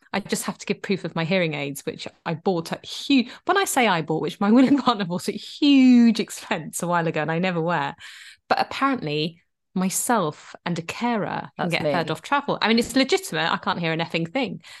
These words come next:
Speaker 1: So Shelley's now my carer, my designated carer, and we get a third off rail tickets.
Speaker 2: That is not bad. I mean, every cloud, Shirley, every
Speaker 1: Do you know what I
Speaker 2: cloud.
Speaker 1: mean?
Speaker 2: Yeah.
Speaker 1: You know, and it's quite, it's, I do, you know, of course I feel like a bit of a fraud, but then I think, "No, actually, I've just got an invisible illness, haven't I?"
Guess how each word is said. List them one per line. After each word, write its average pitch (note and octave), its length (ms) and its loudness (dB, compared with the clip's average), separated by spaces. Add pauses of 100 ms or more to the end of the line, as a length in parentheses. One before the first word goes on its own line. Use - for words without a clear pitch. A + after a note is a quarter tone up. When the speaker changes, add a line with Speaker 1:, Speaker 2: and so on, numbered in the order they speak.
Speaker 1:
So F#3 340 0 (140)
Shelley's A#3 420 0
now F#3+ 140 4
my D#3+ 120 -2
carer, D3 400 -6
my D3+ 140 -4
designated D#3 640 -4
carer, D#3 480 -6 (260)
and A3 80 0
we A#3 60 2
get G3+ 200 -2
a - 20 -20
third A#3+ 220 -2
off A3+ 140 -8
rail C4+ 160 2
tickets. - 360 -12
Speaker 2:
That G3 160 4
is E3+ 120 -6
not F3 180 0
bad. D3+ 360 2
I - 40 -6
mean, D#3+ 200 -4
every D#3+ 240 -2
cloud, D3+ 460 -4
Shirley, C#3 460 -6
every D#3 260 -2
Speaker 1:
Do F#3+ 100 -4
you A#3 40 4
know A3 120 4
what A3 80 4
I A3 60 0
Speaker 2:
cloud. A#3 180 0
Speaker 1:
mean? D3 220 -6 (100)
Speaker 2:
Yeah. E3+ 260 2
Speaker 1:
You A3 60 4
know, G#3 100 4
and G#3+ 80 2
it's G3 140 -4
quite, - 260 -4
it's, - 160 -14 (100)
I - 80 2
do, G#4 180 4
you C4+ 100 4
know, G3 120 4
of E3+ 120 0
course - 180 -6
I A3 60 0
feel G3 180 -4
like F#3 220 -4
a - 20 -16
bit E3 120 -4
of E3 80 -4
a E3+ 40 -6
fraud, G3+ 380 0
but G#3 100 -2
then B3+ 100 0
I C#4 60 2
think, D4+ 220 -6
"No, G#4 180 0
actually, C4+ 340 -2
I've A#3+ 200 0
just - 160 -10
got - 120 -2
an G#3+ 60 4
invisible G3 640 2
illness, A3+ 340 -4
haven't - 200 -14
I?" F3+ 200 -10